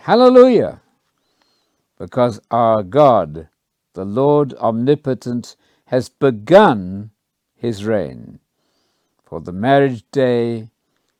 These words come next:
of the Lamb has come." Revelation nineteen, verses six and seven. Jesus is the, quote, "man-child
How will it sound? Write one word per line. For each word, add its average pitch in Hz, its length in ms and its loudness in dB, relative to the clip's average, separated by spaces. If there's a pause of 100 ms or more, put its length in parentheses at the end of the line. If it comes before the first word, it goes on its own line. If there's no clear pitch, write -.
(280)
of 92 180 -4
the 95 120 -10
Lamb 98 640 -8 (300)
has 92 280 -12
come." 78 480 -16 (880)
Revelation 117 640 -6
nineteen, 104 800 -8 (640)
verses 101 320 -16
six - 360 -14
and 85 120 -16
seven. 73 520 -8 (440)
Jesus 208 480 2
is 151 420 -2
the, 120 220 0
quote, 143 460 2 (380)
"man-child 127 1200 0